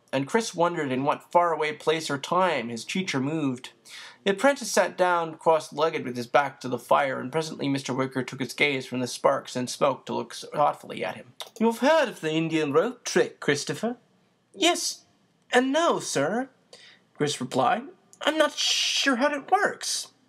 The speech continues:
Mister Wicker gave a chuckle. <laughs> "Indeed? Well, let me tell you, my boy, no one else does either. The rope is made to go up in the air so stiffly that the fakir,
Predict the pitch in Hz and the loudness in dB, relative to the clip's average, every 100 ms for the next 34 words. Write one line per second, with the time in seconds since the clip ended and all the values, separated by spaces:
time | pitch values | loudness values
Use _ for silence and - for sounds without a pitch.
0 | - 135 139 131 139 127 135 131 - 131 | -6 -4 -2 -2 -2 0 0 0 -2 -2
1 | - 131 - - - - - - - - | 0 -2 -4 -20 -14 -8 2 2 4 -2
2 | - _ _ _ - - - - - 156 | -4 _ _ _ -2 -2 -14 -12 -10 0
3 | 214 226 220 254 339 269 160 - - 165 | 2 2 2 2 0 -2 -4 -10 -6 2
4 | 160 180 208 202 202 208 196 214 262 269 | 2 2 -2 -4 0 -2 2 2 2 2
5 | 190 143 131 127 170 - - 165 190 196 | 2 2 0 -2 -6 -10 0 4 4 2
6 | 190 196 226 190 - 160 160 160 165 208 | -2 0 0 -2 0 2 2 0 -2 -2
7 | 233 190 123 - - _ - - - - | -4 -4 -4 -6 -12 _ -18 -18 -12 0
8 | 214 247 240 202 196 214 214 190 202 208 | 4 4 2 -4 0 0 -2 0 2 2
9 | - 214 214 233 240 247 220 160 127 - | 2 0 0 -2 0 0 -2 -4 -4 0
10 | 165 170 - 175 175 123 120 117 120 120 | 0 0 0 0 0 -4 -2 -4 -6 -6
11 | 139 - 226 160 95 | -6 -2 2 2 -2